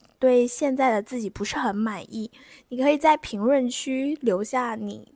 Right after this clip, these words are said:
对自己不满意的地方，让我来夸夸你，让我来帮助你扭转自己的看法。我这么实践下来，我会发现试着去把批评自己的地方变成优点呢，你会发现自己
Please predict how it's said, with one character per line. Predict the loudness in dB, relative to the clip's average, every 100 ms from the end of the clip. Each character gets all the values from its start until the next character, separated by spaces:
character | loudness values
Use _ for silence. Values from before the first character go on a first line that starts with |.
| -2
对 | -2
自 | 0
己 | -6 -6
不 | -4
满 | -4 -4
意 | -2
的 | -4
地 | -4 -6 -6
方， | -6 -6 -8 -18 -20 _
让 | 2 2
我 | 2 -2 -8 _ _
来 | -10 -8
夸 | 0 0
夸 | 0 -6 -4
你， | -6 -10 _ _ -20 _
让 | 2 4
我 | 4 2
来 | 0 -4 -6 _ _ _
帮 | 2 4 4
助 | 4
你 | 2 0 -6 _ _
扭 | -4 -2
转 | 0 -2 -2
自 | -8
己 | -6 -8
的 | -10
看 | -10 -10 -10
法。 | -10 -2 0 0
我 | -2 -2
这 | 0 0
么 | 2 2 2
实 | -2 -4 -4
践 | -2 0 0
下 | 0 0 0
来， | 0 -4 -6
我 | -6
会 | -2 -2
发 | 4 4
现 | 4 2 2
试 | 2 4 6 4
着 | 2 -4
去 | -4 0
把 | 0 -2 -6
批 | -4
评 | 0 0 -2
自 | -6 -8
己 | -6
的 | -6
地 | -8
方 | -6 -2
变 | 0 0
成 | 0 -2
优 | 2 4
点 | 2 -4 -4
呢， | -6 -8 -14 -20 -12
你 | -2
会 | 0 0
发 | 2 2 2
现 | 2 2 0
自 | -4
己 | -6